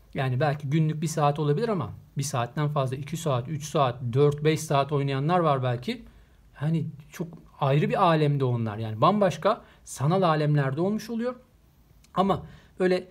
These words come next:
e, buna bir zaman koysak ve ayarını bilsek arkadaşlar sıkıntı olmaz. İnsanlarla ilişkilerimiz de daha güçlü olmuş olur.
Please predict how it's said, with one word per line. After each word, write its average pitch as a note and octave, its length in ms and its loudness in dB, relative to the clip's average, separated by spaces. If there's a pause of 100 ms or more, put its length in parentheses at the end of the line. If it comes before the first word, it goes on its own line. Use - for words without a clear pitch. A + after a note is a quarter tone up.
(260)
e, C#3+ 360 0
buna F3+ 200 2
bir F3 100 2
zaman D3 400 2
koysak D#3+ 500 0
ve C#3+ 80 0
ayarını D3+ 500 2
bilsek D#3 380 -2
arkadaşlar B2+ 520 -4
sıkıntı F3 440 -6
olmaz. E3+ 320 -2
İnsanlarla D3 520 0
ilişkilerimiz C3+ 640 -2
de F#3 120 -4
daha D3+ 160 -4
güçlü B2+ 340 -6
olmuş A2 320 -8
olur. - 240 -16